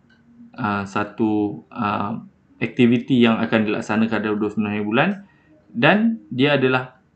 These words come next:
juga penentu kepada tarikh yang sebenar. Hasil daripada cerapan itu nanti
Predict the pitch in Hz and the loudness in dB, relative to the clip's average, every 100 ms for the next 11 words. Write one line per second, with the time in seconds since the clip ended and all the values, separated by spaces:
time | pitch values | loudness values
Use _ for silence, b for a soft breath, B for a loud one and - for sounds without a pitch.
0 | _ _ - 123 120 - - 123 127 120 | _ _ -2 0 2 0 2 2 2 4
1 | 113 95 - 98 107 104 104 101 107 - | 2 0 -8 -4 -2 0 0 0 -4 -8
2 | 101 101 98 95 98 - 196 - _ _ | -4 -4 -4 -6 -6 -6 -8 -18 _ _
3 | _ _ _ _ _ _ _ _ - 110 | _ _ _ _ _ _ _ _ -2 2
4 | 165 160 147 135 117 123 120 120 113 117 | 4 4 4 2 4 4 4 6 6 4
5 | 107 98 147 | 0 -2 -2